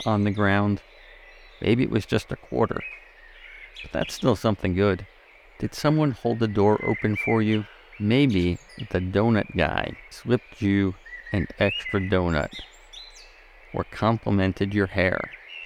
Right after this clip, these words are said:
These are tiny and often overlooked things that happen in each of our days. While the overarching day might not have had the most success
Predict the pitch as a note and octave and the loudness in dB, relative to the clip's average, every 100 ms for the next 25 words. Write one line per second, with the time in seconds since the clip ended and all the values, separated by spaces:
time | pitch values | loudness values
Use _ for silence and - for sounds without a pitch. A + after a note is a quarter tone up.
0 | - B2+ D#3+ C#3 A2 G2+ - - - C3 | -2 2 2 2 0 -2 -4 -18 -4 2
1 | C3+ C3 C3+ B2+ A#2+ - C3 A#2+ - D3+ | 4 4 4 2 -2 -2 -2 -2 0 0
2 | C#3+ - C#3 C3 B2 B2+ - _ - D3 | 0 -2 2 4 2 -2 -10 _ -4 0
3 | D#3 D3+ A#2+ A2 G2+ - - C#3 B2+ G2 | 2 4 4 4 2 -6 -2 2 2 2
4 | F#2 F#2+ - - - - G#2+ - - D3 | -2 -4 -10 -14 -12 -4 -4 -4 -4 -4
5 | - G#2+ G2+ - A#2 - D3+ D#3 - C#3 | 0 -2 -2 -2 -4 0 -2 -2 -2 0
6 | C3 B2 F#2+ F2 G#2+ - - - - - | 2 4 4 2 -4 -8 -18 -20 -20 -20
7 | - - B2+ A#2 B2 - E3+ D#3 D3 C3+ | -18 -2 2 2 0 2 2 2 2 2
8 | B2+ A2 G2 F2 E2 E2 - - - - | 2 2 2 2 2 -2 -6 -12 -18 -18
9 | - - - - - G#2 A2 A#2 C3 - | -16 -14 -10 -8 -6 -4 0 4 4 2
10 | - - - - - - - - - - | -6 -20 -20 -20 -20 -20 -20 -20 -20 -8
11 | A#2 G#2+ A2 A#2+ - - - G2 G2 F#2 | -2 2 2 0 -4 -20 -4 2 4 2
12 | F2 - - G#2 G2+ G2 F#2 - - - | 0 -4 2 4 4 2 -2 -6 -8 -8
13 | - - - - G2+ F2 F2+ A#2+ - - | -12 -14 -14 -8 -4 0 2 2 2 -4
14 | G2+ - - F#2 - - | -6 -2 0 0 -2 -18